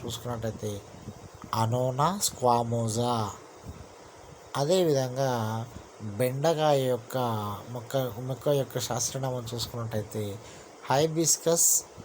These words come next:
esculentus. ఈ విధంగా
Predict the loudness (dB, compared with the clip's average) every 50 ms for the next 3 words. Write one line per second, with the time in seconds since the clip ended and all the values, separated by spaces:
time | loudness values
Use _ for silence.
0 | 0 2 2 2 4 6 6 6 6 6 4 2 -2 -2 -2 0 0 0 0 0
1 | -2 0 0 2 2 2 0 -4 -10 -16 -16 -16 -16 -18 -18 -18 -16 -12 -8 -4
2 | -2 0 2 0 0 0 -2 -2 -2 -2 -4 -2 -2 -2 0 0 0 0 0 -2
3 | -4 -4 -6